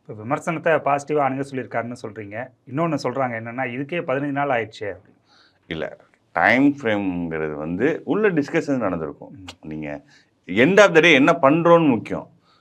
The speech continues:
Speaker 2: இப்போ ஒரு பார்ட்டி வந்திருக்கு, விமர்சனங்கள் வருது, நிறைய சஜஷன்ஸ் வருது. அஹ், விமர்சனங்கள்ல கன்ஸ்ட்ரக்டிவான விமர்சனங்கள் வர்றப்போ அதை ப்ராசஸ் பண்ணுவாங்க. அஹ், உள்ள பார்ட்டியில இன்டர்னலா டிஸ்கஸ் பண்ணுவாங்க. அப்புறம் தமிழ் அறிஞர்கள், மூத்த தமிழ் அறிஞர்கள்ட்ட டிஸ்கஸ் பண்ணுவாங்க.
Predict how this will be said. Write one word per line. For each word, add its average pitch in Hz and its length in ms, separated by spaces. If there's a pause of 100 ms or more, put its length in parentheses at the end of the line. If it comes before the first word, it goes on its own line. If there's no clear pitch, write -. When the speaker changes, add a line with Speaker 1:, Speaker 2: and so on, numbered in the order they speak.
(140)
Speaker 2:
இப்போ 156 160
ஒரு 139 180
பார்ட்டி 120 360
வந்திருக்கு, 90 800
விமர்சனங்கள் 104 560
வருது, 82 300
நிறைய 110 440
சஜஷன்ஸ் 95 480
வருது. 80 380 (400)
அஹ், 170 220
விமர்சனங்கள்ல 175 840 (240)
கன்ஸ்ட்ரக்டிவான 175 640
விமர்சனங்கள் 131 500
வர்றப்போ 92 400
அதை 185 340 (320)
ப்ராசஸ் 160 360
பண்ணுவாங்க. 101 640 (460)
அஹ், 113 320
உள்ள 143 260
பார்ட்டியில 135 460
இன்டர்னலா 131 400
டிஸ்கஸ் 113 340
பண்ணுவாங்க. 90 400
அப்புறம் 135 360
தமிழ் 139 280
அறிஞர்கள், 117 460
மூத்த 117 320
தமிழ் 107 260
அறிஞர்கள்ட்ட 95 580
டிஸ்கஸ் 90 280
பண்ணுவாங்க. 80 440